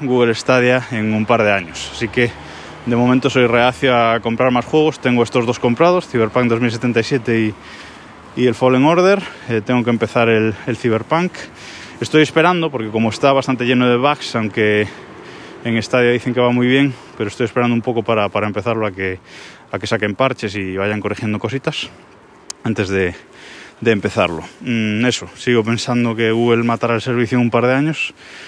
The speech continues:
por eso no voy a comprar muchos más juegos aquí, pero de momento debo decir que funciona muy, muy bien y mejor de lo que yo esperaba.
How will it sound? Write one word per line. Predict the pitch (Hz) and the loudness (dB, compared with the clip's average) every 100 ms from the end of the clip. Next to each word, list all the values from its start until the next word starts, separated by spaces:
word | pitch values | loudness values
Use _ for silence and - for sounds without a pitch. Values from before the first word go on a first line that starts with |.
| - _ | -20 _
por | 107 107 | -2 -2
eso | 113 | 0
no | 107 | 0
voy | 107 | 2
a | 107 | 2
comprar | 110 95 104 101 - - - | 0 0 2 0 -2 -12 -6
muchos | 117 110 107 117 107 | -2 0 -2 -2 -4
más | 104 | -2
juegos | 117 104 | -2 -2
aquí, | 110 104 185 | -4 -6 -8
pero | - 143 170 - - - - - - | -2 -2 -2 -10 -20 -20 -20 -20 -6
de | 123 | 0
momento | 120 117 120 120 135 120 - - | 2 2 0 0 -2 -4 -14 -16
debo | 107 110 104 | -2 0 0
decir | 92 120 | -2 -4
que | 107 | -6
funciona | 98 92 131 135 123 107 | -10 -6 -2 -2 -4 -4
muy, | 110 107 | -2 -2
muy | 101 | 0
bien | 120 123 - - - - - - - - - 117 | -2 -4 -10 -20 -20 -20 -20 -20 -20 -20 -8 -4
y | |
mejor | 110 98 110 104 - 123 | -4 -2 -2 -4 -6 -8
de | |
lo | 95 | -4
que | 95 | -4
yo | 92 | -4
esperaba. | - - - | -8 -12 -12